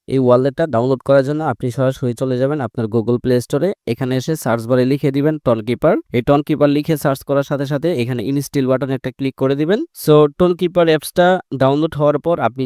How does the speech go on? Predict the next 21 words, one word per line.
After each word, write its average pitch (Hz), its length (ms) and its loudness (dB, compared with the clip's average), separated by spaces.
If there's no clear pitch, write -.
just 127 260 -2
ওপেনের 127 280 -4
উপর 123 200 -4
একটা 127 220 -6
ক্লিক 135 260 -4
করবেন। 156 240 0
তারপর 139 260 2
এখান 151 200 -4
থেকে 156 240 -2
যতগুলো 135 360 0
পারমিশন 135 400 -2
চাইবে 135 220 -2
সবগুলো 120 300 -2
অ্যালাউ 120 260 0
করে 131 200 0
দিবেন। 156 160 -2
এখান 123 220 -4
থেকে 127 140 -4
ক্রিয়েট 160 260 0
নিউ 151 120 0
ওয়ালেট, 135 320 2